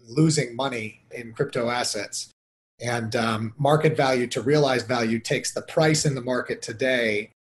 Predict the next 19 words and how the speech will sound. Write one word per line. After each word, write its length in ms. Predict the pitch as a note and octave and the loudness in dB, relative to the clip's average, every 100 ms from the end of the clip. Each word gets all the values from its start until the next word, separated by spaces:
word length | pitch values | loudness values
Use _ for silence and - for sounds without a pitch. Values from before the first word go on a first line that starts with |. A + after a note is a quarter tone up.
| _ _ | _ _
and 180 | D3 B2+ | -4 -2
then 200 | A#2+ A#2+ | -2 -2
looks 320 | C3 C#3+ - | -2 -2 0
at, 260 | C3+ A#2+ A#2+ _ - | 2 2 -2 _ -6
uh, 160 | A#2 | -4
the 160 | A#2 B2 | -2 0
aggregate 720 | C#3 D#3 D#3+ C3 B2+ B2 A#2 _ | 4 4 4 4 2 2 0 _
price 800 | - - D3 B2+ A#2 - - - - | -6 2 4 4 0 -2 -4 -8 -8
of 120 | B2+ | -6
all 400 | A#2+ D3 D#3+ E3 | 0 4 6 6
Bitcoins 960 | D3+ D3 - C#3 A#2+ A2+ A2+ A2 - - - | 4 2 0 -2 0 -2 -4 -6 -8 -10 -8
at 140 | B2 - | -6 -4
the 60 | |
price 300 | - D#3+ D3+ | -2 2 4
at 120 | D3 C3+ | 2 0
which 160 | - | 0
they 100 | B2+ | 0
last 340 | A#2+ B2 A#2 B2+ | 0 0 -2 -4
moved. 540 | B2 A#2 G2 G2 - | -4 -2 -2 -6 -18